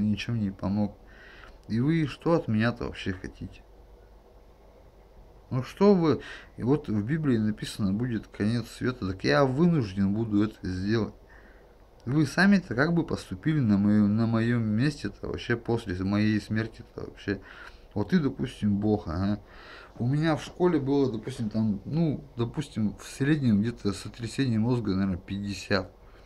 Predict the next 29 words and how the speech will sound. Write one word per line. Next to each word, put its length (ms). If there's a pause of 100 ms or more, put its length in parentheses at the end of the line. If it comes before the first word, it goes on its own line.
(260)
То 120
есть 160
я 120
хотел 640
учиться, 440
чтобы, 380 (120)
а, 140
зарабатывать 720
деньги, 280
то 140
мне 120
нужно 280
было 220
образование. 760 (760)
Это, 240
видимо, 340
поняли, 460
может, 260
в 220
детстве 340
еще, 260
скорее 340
всего, 200
меня 160
вычислили, 880
потому 380
что 200
у 60
меня 380